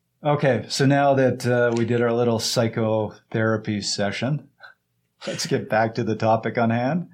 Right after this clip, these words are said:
Other things to factor into that execution and making sure the execution is really good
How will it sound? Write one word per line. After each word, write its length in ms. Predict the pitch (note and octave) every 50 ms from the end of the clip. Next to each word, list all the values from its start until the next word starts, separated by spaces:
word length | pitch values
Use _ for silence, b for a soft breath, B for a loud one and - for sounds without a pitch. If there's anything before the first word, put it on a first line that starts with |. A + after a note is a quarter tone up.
| _
Other 240 | - C#3+ C#3+ D3+ D3+
things 320 | D3+ D#3 D3 C#3 C#3+ - -
to 100 | - C3
factor 480 | - C#3 B2+ B2 A#2+ B2 B2 A#2+ A#2+
into 400 | A#2+ A#2+ A#2 A#2 A#2 - B2 A#2
that 240 | A2+ A2+ A2+ A2+ A2
execution 800 | A2+ A#2+ A2+ A2 - A2 - - - A2+ A2+ G#2+ - - G2+ G2
and 100 | G2 G#2+
making 280 | A2 A2 G#2 - G2
sure 180 | - - A2 G#2
the 200 | G#2+ G#2+ - - -
execution 800 | A#2+ A2+ A#2 - - A2+ - - B2+ C3 C3 B2+ - B2 A2 G2+
is 160 | G2+ G#2 G#2
really 260 | G#2 G2+ G2+ G#2 G#2+
good 380 | G2+ G2+ G#2+ G#2+ - - -